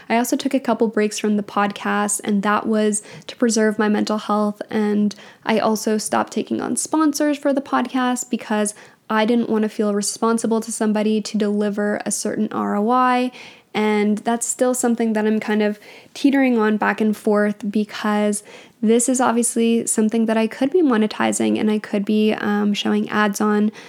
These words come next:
so that it could become more a part of my regular income. But to preserve my mental sanity and my inspiration, I love being the one fully in control who is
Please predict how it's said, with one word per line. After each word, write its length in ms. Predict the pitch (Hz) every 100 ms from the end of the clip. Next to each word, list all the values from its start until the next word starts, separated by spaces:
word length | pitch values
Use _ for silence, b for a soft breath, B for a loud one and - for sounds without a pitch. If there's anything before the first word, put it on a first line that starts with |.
| B
so 340 | - - 214 208
that 440 | 208 208 208 - -
it 240 | 220 -
could 280 | - 226 214
become 600 | 233 - 214 208 208 - -
more 360 | 202 226 262
a 60 | 240
part 260 | 240 214 214
of 60 |
my 140 | 214 208
regular 400 | 208 208 208 208
income. 580 | 214 214 247 262 285 277 B B -
But 160 | 233 226
to 100 | 220
preserve 560 | - 220 214 233 254
my 320 | 220 202 208 214
mental 320 | 240 233 254
sanity 640 | - 254 254 262 269 262
and 240 | 220 208
my 160 | 208 214
inspiration, 840 | 226 233 - 240 240 247 240 240 B B B _ -
I 280 | 214 214 220
love 400 | 220 214 214 214
being 260 | 214 214
the 80 | 208
one 300 | 208 190 208
fully 320 | 214 214 214
in 80 | 208
control 500 | 214 220 - 214 220
who 220 | 226 226
is 180 | 214 214